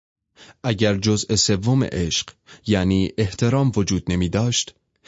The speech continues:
احساس مسئولیت به سهولت به سلطه‌جویی و میل به تملک دیگری سقوط می کرد. منظور از احترام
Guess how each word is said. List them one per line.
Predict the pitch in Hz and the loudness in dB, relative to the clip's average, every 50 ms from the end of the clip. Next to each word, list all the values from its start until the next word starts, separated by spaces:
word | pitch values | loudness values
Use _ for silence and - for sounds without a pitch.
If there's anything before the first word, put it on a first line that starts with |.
| - - - _ - | -20 -20 -12 _ -2
احساس | 151 131 117 - - - 165 165 - - | 0 0 0 0 0 0 0 0 0 2
مسئولیت | 120 101 92 92 - - - - 110 95 92 92 92 92 92 - - - - - - - _ - | 2 2 2 0 0 -2 -2 -2 -2 0 0 0 0 0 -2 -4 -8 -12 -14 -20 -20 -20 _ -2
به | 117 110 | 0 0
سهولت | - - 139 131 123 139 143 143 143 147 151 143 - - - | 2 2 2 2 2 2 2 2 2 0 -2 -2 -4 -6 -6
به | - 101 | -4 -4
سلطه‌جویی | - - 98 95 87 - 104 92 98 101 104 113 135 143 143 | -2 0 -2 -2 0 0 -2 0 2 2 2 2 2 2 2
و | 117 123 117 | 2 0 0
میل | 117 120 123 123 123 117 110 | 2 2 2 2 2 0 0
به | - 117 | -2 -4
تملک | 110 - 120 117 113 113 113 120 135 139 - - | -4 -2 -2 0 0 0 0 0 0 0 0 0
دیگری | 101 85 90 87 82 92 90 87 92 90 92 92 - | 0 0 0 -2 -2 -2 -2 0 0 -2 -2 -2 -2
سقوط | - - - 120 - - 139 107 - - - | -2 0 0 0 0 0 -2 -2 -2 -4 -8
می | - 117 | -8 -8
کرد. | - - - - - - _ _ _ _ _ _ _ _ _ _ _ _ _ _ _ _ _ _ _ _ _ - - - | -8 -8 -10 -10 -14 -20 _ _ _ _ _ _ _ _ _ _ _ _ _ _ _ _ _ _ _ _ _ -20 -10 -4
منظور | 101 101 98 101 98 104 143 151 135 | -2 0 0 2 2 2 2 2 2
از | 120 113 - - | 0 0 -2 -2
احترام | 123 113 95 - - 110 107 107 110 117 117 117 117 | -4 -4 -4 -2 -2 0 0 2 2 2 0 0 -2